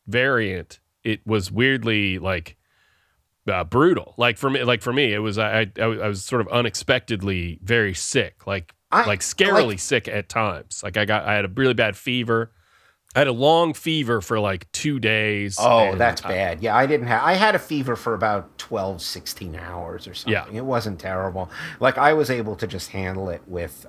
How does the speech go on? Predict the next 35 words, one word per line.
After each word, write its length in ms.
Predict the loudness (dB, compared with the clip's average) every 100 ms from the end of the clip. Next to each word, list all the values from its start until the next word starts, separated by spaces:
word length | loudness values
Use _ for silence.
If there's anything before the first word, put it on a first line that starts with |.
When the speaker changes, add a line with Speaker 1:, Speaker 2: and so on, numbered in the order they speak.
| -6
Speaker 2:
uh, 460 | -6 -4 -6 -8 -10 _ _ _ _ _
I 140 | 2 2
was 160 | 2
able 180 | -4 -8
to 120 | -8 -8
handle 320 | -6 -8 -8
it 60 | -8
just 220 | -10 -10
with 100 | -12
some 180 | -12 -12
Tylenol. 720 | -10 -8 -6 -8 -8 -8 -6
I 80 | -4
mean, 160 | -2 0
I 160 | 0
got 340 | 2 2 4 4
a 60 |
prescription 500 | 0 -6 -4 -6 -6
for 160 | -8 -8
Paxlovid 800 | -6 -4 -4 -8 -8 -8 -10 -12
because 360 | -12 -8 -8 -8
I'm, 240 | -8 -10 -12 -20 -20 -14
you 100 | -8
know, 160 | -6 -4
over 320 | -2 -2 -4
fifty 720 | -6 -8 -8 -8 -10 -10 -10
and 420 | -8 -8 -8 -12 -14
fat. 480 | -14 -8 -6 -6 -10 -16 _ -10
And 200 | -8 -6
so, 220 | -6 -4
like, 380 | -4 -6 -8 -14
<laughs> 40 | -12
they'll 420 | -8 2 2 2
give 280 | -2 -4 -2
me 280 | -6 -6 -10 -14 -16 -2
Paxlovid 760 | 2 2 0 -8 -6 -6 -6